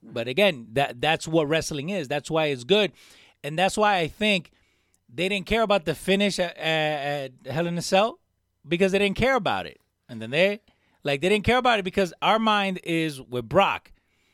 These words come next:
Like, just put something together and just have him lose, and we can still protect the character.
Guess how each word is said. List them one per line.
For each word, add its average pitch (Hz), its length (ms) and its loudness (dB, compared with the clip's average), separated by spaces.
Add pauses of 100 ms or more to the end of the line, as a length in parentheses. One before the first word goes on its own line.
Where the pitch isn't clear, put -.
(240)
Like, 143 280 -2
just 170 220 -2
put 247 160 4
something 254 280 2
together 190 500 2
and 165 120 -2
just 170 160 -4
have 180 160 0
him 180 100 -4
lose, 175 320 2
and 147 180 -6
we 143 80 -14
can 139 120 -8
still 160 140 -6
protect 131 320 -6
the 131 60 -16
character. 104 420 -4